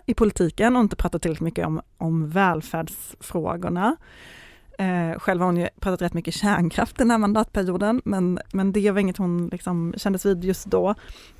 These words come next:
Och sen så sa hon att det är ju bara vi som faktiskt drar väljare över blockgränsen, och då syftar hon ju på de här noll komma två procent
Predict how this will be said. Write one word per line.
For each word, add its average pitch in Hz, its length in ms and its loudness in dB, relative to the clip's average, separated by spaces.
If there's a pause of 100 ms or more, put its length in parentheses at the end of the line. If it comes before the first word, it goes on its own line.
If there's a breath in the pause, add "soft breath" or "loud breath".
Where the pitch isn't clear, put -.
Och 233 140 6
sen 226 140 6
så 202 100 0
sa 196 100 4
hon 180 120 2
att 165 120 -2
det 180 80 2
är 190 40 4
ju 185 100 6
bara 175 220 2
vi 170 200 0
som 165 220 -2
faktiskt - 380 -10
drar 240 600 6 (200)
väljare 190 600 0
över 190 120 2
blockgränsen, 180 680 -2
och 196 80 2
då 196 100 2
syftar 185 300 -2
hon 165 80 2
ju 170 60 0
på - 80 -6
de 165 100 -2
här 151 80 -2
noll 175 460 2
komma 180 280 -2
två 165 380 0
procent - 840 -2